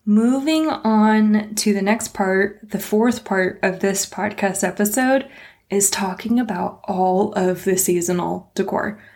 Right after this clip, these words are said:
Oh my gosh. You know how you may decorate the inside of your house, like, super cute, and it's like, "Why do I even bother? Like, the kids are just gonna knock over everything. It's just gonna get dirty." Like, no one's even coming over here to see.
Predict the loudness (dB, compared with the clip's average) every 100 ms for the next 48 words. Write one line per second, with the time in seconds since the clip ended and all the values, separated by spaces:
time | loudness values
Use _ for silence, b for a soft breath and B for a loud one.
0 | B B -2 0 -2 -6 -10 -12 B B
1 | B 2 4 2 2 -2 -2 0 -2 0
2 | 2 2 2 2 2 0 2 2 2 2
3 | 2 2 0 0 -2 0 0 0 -2 -4
4 | -4 -2 -2 -4 -8 -6 -4 -2 -2 -2
5 | 0 0 -4 -8 -6 -6 -4 -2 -2 -2
6 | -4 -4 0 2 4 4 4 0 -4 B
7 | B B B B _ -8 -4 0 0 2
8 | 0 0 -4 -6 -6 -2 -2 2 0 0
9 | -2 -2 -4 -4 -4 -4 -2 -4 -6 -4
10 | -4 -4 -4 -2 2 2 2 4 2 2
11 | 0 0 0 0 0 -2 -2 0 2 0